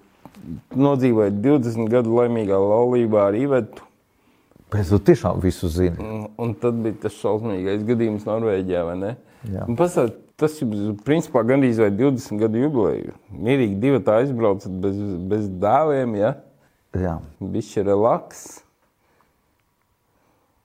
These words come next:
Speaker 1: Un pēkšņi uz līdzenas vietas kaut kāds vājprāts. Kā, kā,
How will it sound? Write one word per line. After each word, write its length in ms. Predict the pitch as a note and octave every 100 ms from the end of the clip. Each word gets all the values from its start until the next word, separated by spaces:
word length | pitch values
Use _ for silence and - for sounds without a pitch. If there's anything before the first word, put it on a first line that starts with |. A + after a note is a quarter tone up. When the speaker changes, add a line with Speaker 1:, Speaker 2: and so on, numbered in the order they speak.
| _ _
Speaker 1:
Un 180 | F2 F#2+ - _ _ -
pēkšņi 500 | D#3 A#2+ E2 - A2
uz 80 | A#2
līdzenas 540 | C#3+ A#2+ G#2+ G2+ G#2+
vietas 400 | C3+ C#3 G#2 - - -
kaut 220 | - A#2+
kāds 180 | G2+ G2
vājprāts. 680 | G2+ C#3 E2+ - - _ - - _ _ _ _ _ _ _
Kā, 160 | - C#3 - - _ _ _ _ _ _ _ - - _ _ _ _ _ _ _ _ _ _ _ _ _ _ _ _ _ _ _ _ _ - _ _ _ _ _ _ _ _ _ _ -
kā, 160 | E3+